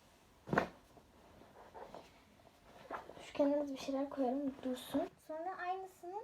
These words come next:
e, siyahı var ve de turuncusu var. Ha, pardon, bu başka bir tayt. Böyle. Da böyle bir şey. Bunda burası bir şey yazıyor, ne yazıyor? Just be wonderful yazıyor. Şu an fark ediyorum.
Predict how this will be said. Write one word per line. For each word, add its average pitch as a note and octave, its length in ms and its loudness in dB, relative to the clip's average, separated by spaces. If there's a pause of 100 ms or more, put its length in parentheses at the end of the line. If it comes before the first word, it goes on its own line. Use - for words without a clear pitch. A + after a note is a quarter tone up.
(140)
e, C4+ 200 -4
siyahı D#4 520 -6
var C#4 200 -4 (120)
ve F#4 60 -16
de F#4 340 -14
turuncusu C#4 440 -10
var. A3+ 160 -20 (560)
Ha, D#4+ 140 -6
pardon, E4 300 0
bu D4+ 100 -4
başka D4 320 -4
bir - 120 -20
tayt. B3+ 300 -14 (680)
Böyle. A#3+ 320 -12 (1080)
Da B3 140 -6
böyle A#3 340 -18
bir - 160 -20
şey. E4+ 80 -14 (840)
Bunda F#4 160 -4
burası E4+ 280 -8
bir E4+ 60 -10
şey F4 140 -8
yazıyor, D#4+ 180 -10
ne D#4+ 60 -12
yazıyor? D#4+ 240 -12
Just D#4 380 -10
be E4 40 -12
wonderful C#4+ 500 -8
yazıyor. G#3+ 240 -4 (360)
Şu - 140 -2
an B3 120 -2
fark A3+ 280 -2
ediyorum. G#3+ 340 4